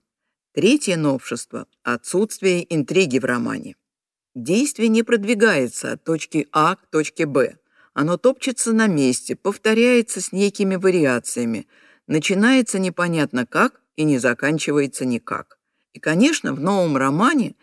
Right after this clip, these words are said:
нет никакой идеологии, он является противовесом ангажированной литературы экзистенциалистов и марксистов. Это те новшества, которые в большей или меньшей степени являются общими для представителей нового романа.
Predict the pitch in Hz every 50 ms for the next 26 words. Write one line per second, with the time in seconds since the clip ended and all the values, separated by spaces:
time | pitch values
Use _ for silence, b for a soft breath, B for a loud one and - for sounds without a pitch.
0 | _ _ _ _ _ - - 185 254 330 - - 196 160 139 139 131 - - 202
1 | 247 240 180 143 147 131 127 120 120 127 123 117 101 117 113 113 110 - _ _
2 | - 226 262 226 214 185 156 165 170 165 156 151 - 175 160 - 214 226 233 -
3 | 240 208 202 202 180 165 165 160 151 139 - 135 131 123 120 123 127 143 143 139
4 | - 160 165 151 147 123 131 127 123 120 120 110 110 104 - 120 113 113 120 -
5 | - 226 254 254 240 240 b b b b b b - - 127 117 117 117 - -
6 | 127 127 117 - - 127 123 123 156 214 226 - - 190 - _ _ _ _ 175
7 | 190 185 151 - - - - - - - - - - - - _ _ _ _ _
8 | _ _ _ _ _ _ _ _ 170 220 285 320 - 190 165 - 185 180 165 151
9 | 165 202 247 294 - - 254 233 - - 233 214 185 - _ _ _ - - 143
10 | - - 156 143 147 147 139 120 123 139 196 240 226 - - 185 156 151 147 156
11 | 160 156 151 143 - - 110 113 - - 175 214 233 - 226 202 190 170 139 131
12 | 127 135 156 165 170 160 143 - - 143 135 151 190 226 - - - 190 190 180
13 | 156 123 123 - - - 120 - - - 127 120 127 151 156 - 185 170 170 165
14 | 160 135 123 123 127 127 123 120 135 135 135 127 123 113 101 101 98 92 90